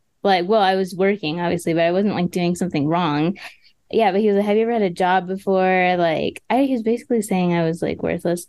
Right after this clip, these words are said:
And then he said, um,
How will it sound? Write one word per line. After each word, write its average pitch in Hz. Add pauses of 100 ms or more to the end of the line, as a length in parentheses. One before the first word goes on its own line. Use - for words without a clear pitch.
(600)
And 220
then 247
he 262
said, 208 (220)
um, 180